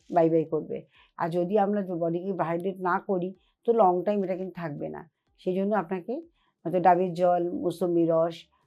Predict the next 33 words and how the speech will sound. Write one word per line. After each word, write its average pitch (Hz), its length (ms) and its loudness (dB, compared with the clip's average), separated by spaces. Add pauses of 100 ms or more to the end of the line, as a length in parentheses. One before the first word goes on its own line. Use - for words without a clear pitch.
(140)
তারপর 160 180 -2
যে 175 120 -2
কোনো 220 200 -4
ফ্রুটস 190 400 -6
যেগুলো 180 280 0
আমাদের 170 260 2
আছে, 165 380 -4 (380)
সেই 202 160 2
ফ্রুটসগুলো 185 720 -6 (340)
যার 190 240 4
মধ্যে 208 300 0
রস 185 380 -2
প্রচুর 196 300 -4
পরিমাণে 170 480 2
থাকে, 160 340 -8 (320)
সেই 180 180 -4
ধরনের 180 320 -2
ফ্রুটস - 280 2
খেলে 175 240 -4
পরে 170 240 -6
কিন্তু 170 300 -10
খুব 180 240 -8
ভালো 170 320 -6 (260)
হাইড্রেশন 165 560 -2
আসে। 160 260 -12 (340)
Even 254 180 2
শসা 214 420 -2
যদি 214 240 -4
আমরা 185 240 0
খাই, 175 240 -4
শসা, 185 280 -8
রেগুলার 185 440 -4
শসা 175 360 -8